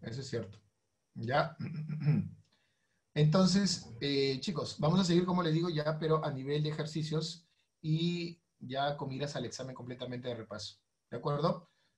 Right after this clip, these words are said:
Bien, acabó la clase. A ver si en algún momento retomamos lo de la asesoría después de la clase. ¿Sí? Algún momento vamos a retomar, yo les prometo eso. Pero como ha habido repasos, ha habido, pues, cambio de horarios a veces en,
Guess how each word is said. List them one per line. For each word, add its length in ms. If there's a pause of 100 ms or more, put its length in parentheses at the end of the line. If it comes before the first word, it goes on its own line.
Bien, 220
acabó 220
la 120
clase. 320
A 120
ver 180
si 140
en 80
algún 240
momento 440
retomamos 840 (260)
lo 220
de 100
la 80
asesoría 500
después 300
de 60
la 100
clase. 460 (560)
¿Sí? 240
Algún 260
momento 400
vamos 280
a 60
retomar, 440
yo 120
les 200
prometo 340
eso. 260 (720)
Pero 200
como 160
ha 40
habido 220
repasos, 880
ha 40
habido, 420
pues, 220
cambio 300
de 80
horarios 400
a 60
veces 300
en, 120